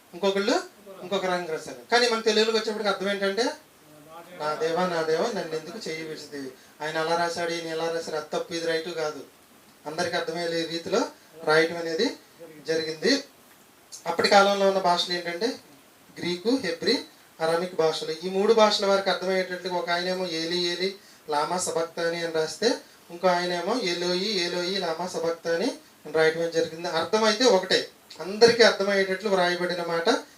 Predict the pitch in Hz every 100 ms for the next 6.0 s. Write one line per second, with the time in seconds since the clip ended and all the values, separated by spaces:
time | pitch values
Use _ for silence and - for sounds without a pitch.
0 | - 156 147 160 175 214 220 214 208 233
1 | 330 - - - 170 175 175 180 185 214
2 | 185 180 185 202 202 190 185 185 180 170
3 | 170 165 170 190 160 165 277 - - -
4 | - - 170 - 151 139 151 165 131 -
5 | 190 180 175 165 185 180 175 165 151